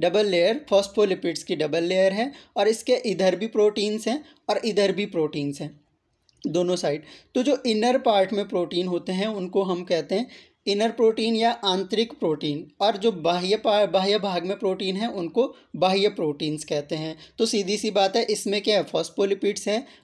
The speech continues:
आंतरिक प्रोटीन है और बाह्य प्रोटीन है। तो हमारा सही आंसर हो जाएगा ऑप्शन नंबर डी, फॉस्फोलिपिड्स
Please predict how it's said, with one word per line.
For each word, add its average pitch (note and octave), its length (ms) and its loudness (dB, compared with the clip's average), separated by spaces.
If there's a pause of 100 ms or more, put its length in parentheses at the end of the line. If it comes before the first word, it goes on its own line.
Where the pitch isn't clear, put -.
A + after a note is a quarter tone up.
आंतरिक E3+ 440 -4
प्रोटीन F#3+ 400 0
है G#3+ 160 -2
और G#3 240 2
बाह्य D#3 340 0
प्रोटीन D3 480 -4
है। D3+ 140 -4
तो A3 200 0
हमारा D3 540 -4 (420)
सही G#3 300 0
आंसर F3 340 -2
हो D#3 120 -2
जाएगा D3 340 0
ऑप्शन D#3 360 -2
नंबर C#3+ 320 -2
डी, E3+ 260 -6
फॉस्फोलिपिड्स E3 1000 -4